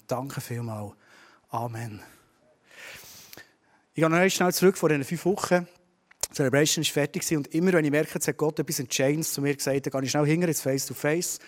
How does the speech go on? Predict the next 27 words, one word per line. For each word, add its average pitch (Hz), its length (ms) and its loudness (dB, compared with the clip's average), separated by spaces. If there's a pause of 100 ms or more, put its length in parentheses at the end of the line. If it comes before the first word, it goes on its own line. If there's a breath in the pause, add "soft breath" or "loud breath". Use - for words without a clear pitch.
(380 loud breath)
ähm, 135 360 0
und - 180 -14
einfach 156 200 0
das 156 180 2
lassen 143 240 4
segnen, 165 600 0
weil 143 120 2
ich 180 80 4
will 180 120 2
nicht, 185 200 2
dass 185 100 2
ich 170 60 -2
es - 80 -2
verliere. 151 540 2 (200 loud breath)
Weil 160 140 2
wenn 160 80 6
Gott 185 280 2
redet, 202 340 2
dann, 151 180 6
dann 156 100 2
bewegt 160 440 2
er 185 140 6
etwas. - 360 -4 (280 loud breath)
Der 135 80 2
Jan 170 240 10
war 208 40 2
hinter, 202 340 2